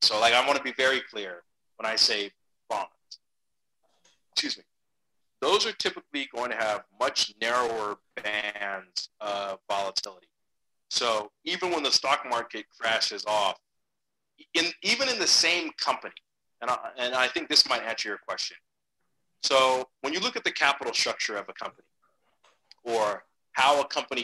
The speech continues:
funds itself, right? It has bonds or debt, loans, however you wanna classify those. And then it has equity. And that's pretty much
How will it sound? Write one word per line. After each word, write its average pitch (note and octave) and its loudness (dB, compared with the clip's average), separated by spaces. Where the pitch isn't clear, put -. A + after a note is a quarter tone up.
funds A#2 -6
itself, - -2
right? A2+ 0
It A2+ -4
has G#2+ -2
bonds B2 -2
or G#2 -8
debt, A2+ 0
loans, A2 -6
however G#2 -4
you A#2 -12
wanna A2 -4
classify F#2+ -4
those. G#2+ -14
And A#2 0
then C3 6
it - -10
has A2+ 0
equity. G#2+ -8
And A#2+ -2
that's - 6
pretty C#4+ 0
much - 4